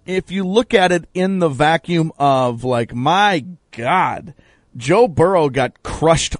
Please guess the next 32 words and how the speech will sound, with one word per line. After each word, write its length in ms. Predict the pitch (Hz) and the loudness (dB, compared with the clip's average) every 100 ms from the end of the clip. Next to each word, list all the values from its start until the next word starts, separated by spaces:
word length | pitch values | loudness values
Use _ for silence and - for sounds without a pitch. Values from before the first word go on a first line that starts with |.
| _ | _
all 200 | 156 170 | 2 2
season 400 | 170 180 175 147 135 | 2 -6 -6 -6 -4
long, 320 | 139 135 127 | -2 0 -2
and 80 | 127 | -4
this 140 | 143 | -6
is 120 | 135 | -8
really 320 | 117 160 165 143 | -4 -2 0 -2
embarrassing. 680 | 127 135 139 135 - 123 107 - - - | 0 0 0 -2 -4 -6 -8 -16 -20 -4
And 640 | 165 156 147 143 - 156 | 0 0 0 -6 -14 -18
Cincinnati 640 | - - 220 185 175 170 160 | -12 -8 -6 -2 -2 -2 -2
needs 240 | 165 151 | -6 -6
to 120 | 165 | -8
be 180 | 151 151 | -4 -4
acutely 640 | 139 - - 220 214 208 196 | -6 -6 0 0 0 -4 -4
aware 540 | 175 143 165 160 156 | -4 -2 0 2 2
of 160 | 143 131 | 0 -2
the 120 | 143 | -4
Andrew 420 | 147 160 165 151 | -2 -2 -2 -4
Luck 300 | 135 139 151 | -2 -2 -2
situation 680 | - 156 156 147 151 147 160 | -4 -4 -2 0 0 0 -2
in 120 | 135 127 | -2 -2
Indianapolis, 920 | 139 131 120 127 135 151 160 - - _ _ _ _ _ - | -2 -2 -2 -2 -2 0 0 -2 -12 _ _ _ _ _ -6
that 400 | 147 147 139 147 | 0 2 2 -2
Joe 240 | 135 170 | 4 4
Burrow 400 | 147 156 160 147 | 4 2 2 2
just 300 | 131 143 139 | 0 -4 -2
doesn't, 280 | 160 143 - | 0 0 -2
like, 280 | 147 - - | -4 -4 -6
either 240 | 156 147 | -6 -6
die 640 | 127 113 131 135 139 151 165 | -6 2 4 6 4 2 0
or 260 | - 135 | 0 -2
quit 480 | 120 - 143 147 147 | -2 -6 0 0 2